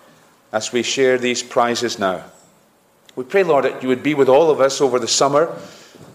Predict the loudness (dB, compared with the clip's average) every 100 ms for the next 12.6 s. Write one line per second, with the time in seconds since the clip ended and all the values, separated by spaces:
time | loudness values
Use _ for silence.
0 | _ _ _ _ -8 2 2 2 2 0
1 | 0 0 0 -2 -10 -20 _ -2 2 2
2 | 0 -2 2 0 0 -2 -2 -2 -6 -14
3 | -18 -6 -4 -4 -6 -12 -12 -12 _ _
4 | _ _ _ _ _ _ _ _ _ _
5 | -4 -2 0 0 -2 -4 0 0 0 -2
6 | 0 0 0 0 2 2 2 -2 -8 -12
7 | -4 0 2 2 2 2 2 2 2 0
8 | -2 -10 -14 _ _ _ _ _ _ -18
9 | -12 -10 -2 -2 0 -2 -2 2 2 2
10 | 0 0 -2 -2 -18 _ _ _ _ _
11 | -18 -18 -8 -8 -4 0 0 0 -2 0
12 | 0 -2 -4 -8 -10